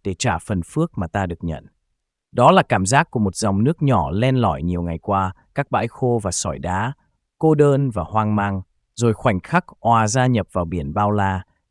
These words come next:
Từng tế bào trong thân đều ngỡ ngàng mừng vui trong sự giác ngộ rằng mỗi chúng ta thực ra đều là những giọt nước trong cùng biển nước, là những chiếc lá trên một thân cây. Cũng như thế,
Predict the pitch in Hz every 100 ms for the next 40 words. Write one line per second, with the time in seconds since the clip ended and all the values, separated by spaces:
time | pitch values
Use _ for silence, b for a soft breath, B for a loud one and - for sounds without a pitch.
0 | _ _ _ 127 110 135 156 131 87 -
1 | 127 113 131 127 120 b b 117 113 107
2 | 131 170 170 131 101 95 101 95 113 143
3 | 139 131 _ _ _ - 139 127 - 101
4 | 120 160 131 104 98 104 82 62 - _
5 | _ _ - 143 190 196 175 151 120 -
6 | 131 131 117 104 95 85 92 - 127 98
7 | 110 139 180 - _ - 120 - 101 90
8 | 87 71 87 139 180 - _ _ _ _
9 | _ 117 117 151 - 202 147 117 107 127
10 | - 113 87 - 104 95 107 92 - _
11 | _ _ _ _ _ _ _ _ _ _
12 | _ _ - 160 170 160 147 147